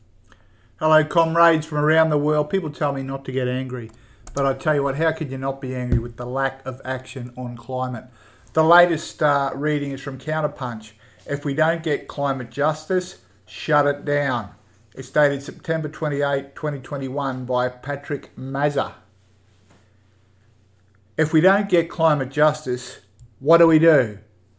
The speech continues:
Shut it down. Call and response when we took a downtown Seattle street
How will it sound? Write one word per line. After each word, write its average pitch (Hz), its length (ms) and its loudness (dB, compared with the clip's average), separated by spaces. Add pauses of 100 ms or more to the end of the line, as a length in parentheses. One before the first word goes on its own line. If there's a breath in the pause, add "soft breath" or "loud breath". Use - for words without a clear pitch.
(360)
Shut 156 380 4
it 127 220 0
down. 139 540 2 (580 soft breath)
Call 180 340 8
and 160 180 0
response 151 680 0 (320 soft breath)
when 151 200 0
we 143 100 0
took 165 320 -2
a 139 140 0
downtown 156 640 0
Seattle 143 460 -2
street 139 500 -6